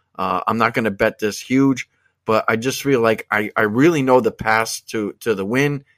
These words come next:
and to the losses. And if I could get two wagers at, at plus money, I feel decent about that. Obviously, I'm hoping, you know, that, that Dern could go ahead and get me the money, but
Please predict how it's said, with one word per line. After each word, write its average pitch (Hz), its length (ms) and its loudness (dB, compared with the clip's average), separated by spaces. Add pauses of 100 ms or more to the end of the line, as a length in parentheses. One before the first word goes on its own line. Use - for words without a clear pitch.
(100)
and 120 260 -6
to 120 100 -6
the 101 120 -4
losses. 104 640 -2 (320)
And 101 140 -6
if 101 60 -6
I 120 80 2
could 127 180 -2
get 120 320 2
two 143 160 -4
wagers 120 480 -2
at, 104 260 -2
at 101 340 -4
plus 120 260 -4
money, 117 380 -4 (380)
I 104 140 -2
feel 131 300 0
decent 117 480 -6
about 117 320 2
that. 120 320 2
Obviously, 113 480 -2
I'm 104 160 -4
hoping, 110 480 -2 (380)
you 127 120 -2
know, 113 200 4
that, 101 240 -2
that 104 240 -2
Dern 117 320 2
could 107 180 -6
go 110 100 2
ahead 104 120 0
and 98 100 -8
get 120 160 0
me 131 100 -4
the 127 100 -2
money, 139 380 -2 (360)
but 104 360 0